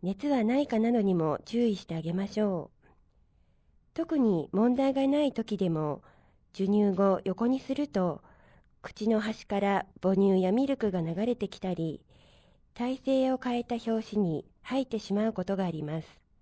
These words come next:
これは、授乳の時に一緒に飲み込んでしまった空気が、後からゲップとして出た弾みによく起こることです。赤ちゃんの胃は大人と違って、ストンとした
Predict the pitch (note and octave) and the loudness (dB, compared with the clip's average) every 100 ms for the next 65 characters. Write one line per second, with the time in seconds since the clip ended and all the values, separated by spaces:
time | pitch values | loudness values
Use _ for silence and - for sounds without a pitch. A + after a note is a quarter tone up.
0 | _ _ _ _ _ _ _ - G#3 G3+ | _ _ _ _ _ _ _ -4 -2 0
1 | F#3+ F#3+ - _ _ _ _ - F#3+ A#3 | 0 0 -2 _ _ _ _ -6 0 4
2 | C#4 D4 D4 D4+ D4+ A#3 F3 D#3+ - F3+ | 4 4 0 -2 -2 0 0 -2 -4 -10
3 | - - B3+ C4 C4 C4 - C#4+ B3 G#3+ | -6 0 2 4 4 2 2 2 2 0
4 | G3 F#3 F#3 - F3+ B3+ B3+ B3 F3 D#3 | 0 0 -2 -6 -4 -2 -2 -4 -4 -4
5 | B2+ - - _ _ _ - _ - A#3 | -6 -10 -20 _ _ _ -20 _ -6 -4
6 | G#3+ F3+ D#3+ D3+ D#3+ - G3 - A#3 - | -4 -4 -4 -6 -8 -8 -8 -2 -4 -4
7 | - A#3 A3+ - _ _ - C4+ C4+ A3+ | -2 0 0 -4 _ _ -4 -2 -2 -4
8 | G3 G3 F#3+ E3+ E3 A3 G3+ E3+ D#3+ A#3 | -2 2 2 2 2 0 0 -2 0 -2
9 | A3+ F3 E3 F#3 D#3+ D#3 _ _ _ _ | -2 -2 -6 -6 -6 -10 _ _ _ _
10 | _ _ _ _ _ _ _ _ _ - | _ _ _ _ _ _ _ _ _ -10
11 | C#4 D#4+ D4 C4+ A3+ F#3+ D#3+ D#3 D#3+ D#3 | -4 -4 2 4 4 4 2 -2 -2 -4
12 | - - E3+ G#3+ A3+ A#3+ A#3 A#3 A3+ A3+ | -8 -10 -4 -2 -2 -2 -4 -2 -2 -4
13 | - A3 G#3+ - _ _ _ - - D4+ | -4 -2 -2 -8 _ _ _ -10 -2 0
14 | D#4+ B3 A3+ - F3 E3 | 0 -2 -4 -6 -4 -4